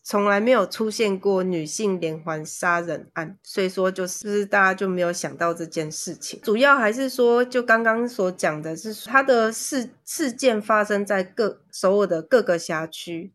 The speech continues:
警局之间没有互通讯息，所以就让宣子犯下的每个案件都成独立的个案。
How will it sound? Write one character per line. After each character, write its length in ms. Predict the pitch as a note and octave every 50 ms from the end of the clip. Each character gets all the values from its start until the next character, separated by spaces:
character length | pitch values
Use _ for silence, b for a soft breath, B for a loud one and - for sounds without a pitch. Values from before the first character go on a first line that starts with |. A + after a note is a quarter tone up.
| _
警 180 | - G#3 G3 F#3+
局 160 | F#3 - G#3
之 200 | G#3+ G#3+ B3 B3+
间 180 | B3+ C#4+ C#4 C4+
没 160 | C4+ C4 B3
有 160 | A3 F#3 F3
互 220 | F3+ - A#3+ G#3+
通 260 | G3 G3+ G#3+ F3+ F3+ F#3
讯 260 | - - F#3 D#3+ D#3
息， 320 | D3+ - - G3 - - _ _ _ _ _ _ _ -
所 100 | - B3+
以 40 | B3
就 180 | B3+ B3+ A#3+
让 260 | B3 B3 A3+ A3 G#3
宣 280 | G#3 - - A3 A3 A3
子 160 | A3 F3+ D#3+
犯 260 | D#3 - - G3 F3
下 180 | F3 - G3 F3+
的 120 | - E3
每 180 | D#3+ D#3+ D#3 D3+
个 140 | - - -
案 240 | - G#3+ G3 F3+ -
件 200 | - F3+ E3+ E3+
都 200 | F3 F3 F3 F3+
成 280 | - - D#3 D3+ - -
独 160 | _ G3 E3+ F3
立 160 | F#3+ G#3 F#3
的 160 | E3+ E3+ D#3
个 240 | D#3 _ - D#3 D3+ -
案。 240 | - D#3 C#3 - -